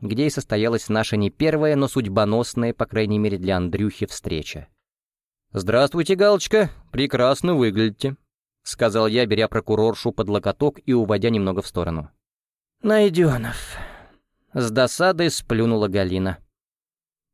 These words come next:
Так и знала, что сегодня весь день наперекосяк пойдёт. Утром чашку уронила, а она даже не разбилась.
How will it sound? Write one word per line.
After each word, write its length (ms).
Так 160
и 40
знала, 540
что 160
сегодня 500
весь 280
день 260
наперекосяк 760
пойдёт. 460
Утром 320
чашку 400
уронила, 600
а 120
она 140
даже 180
не 80
разбилась. 680